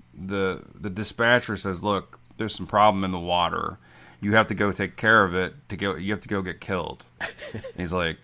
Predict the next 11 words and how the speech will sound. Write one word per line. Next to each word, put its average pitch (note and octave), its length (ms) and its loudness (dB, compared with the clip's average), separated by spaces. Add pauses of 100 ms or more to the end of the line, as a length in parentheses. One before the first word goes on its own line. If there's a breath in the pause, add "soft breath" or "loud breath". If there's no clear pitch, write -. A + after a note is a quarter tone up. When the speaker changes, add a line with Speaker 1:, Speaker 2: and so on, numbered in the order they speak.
(180)
Speaker 1:
"All G#2+ 120 0
right." G2+ 300 2 (320)
And G2+ 120 -4
so G2+ 540 2
there, G#2 220 -2
there's G#2 240 0
a, A2 80 4
like, G2 180 -2
a, F#2+ 300 -2
there's G#2 200 -4
a, G2 120 -2